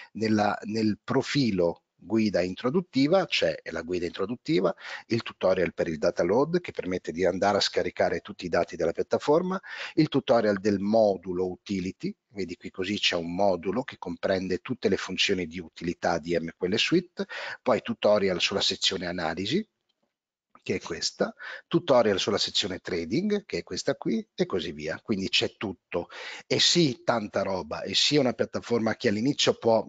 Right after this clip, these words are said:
tutti questi profili possono spaventare, però ci sono tutte le guide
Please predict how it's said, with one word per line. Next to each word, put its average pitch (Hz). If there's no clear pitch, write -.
tutti -
questi 135
profili 127
possono 139
spaventare, 180
però 151
ci 147
sono -
tutte -
le 110
guide 110